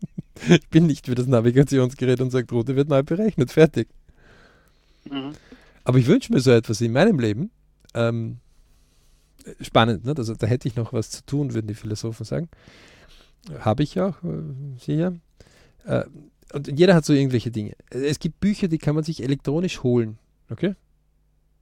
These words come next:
Speaker 1: Man kann sich aber immer noch Bücher auch schicken lassen. Wie gesagt, der Onlinehandel funktioniert ja.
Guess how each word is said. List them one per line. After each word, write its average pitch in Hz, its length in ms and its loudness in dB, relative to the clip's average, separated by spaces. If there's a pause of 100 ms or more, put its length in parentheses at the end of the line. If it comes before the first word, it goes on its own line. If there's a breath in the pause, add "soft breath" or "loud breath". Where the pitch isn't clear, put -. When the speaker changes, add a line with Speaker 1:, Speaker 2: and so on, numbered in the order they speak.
(240)
Speaker 1:
Man 131 260 -6
kann 135 160 0
sich 139 140 -4
aber 143 120 0
immer 160 160 -2
noch 147 120 -4
Bücher 151 300 -2
auch 139 120 -4
schicken - 340 -4
lassen. 107 400 -8 (640)
Wie 127 80 -14
gesagt, 135 260 -6
der 101 80 -6
Onlinehandel 131 600 -2
funktioniert 143 560 -6
ja. 113 120 -6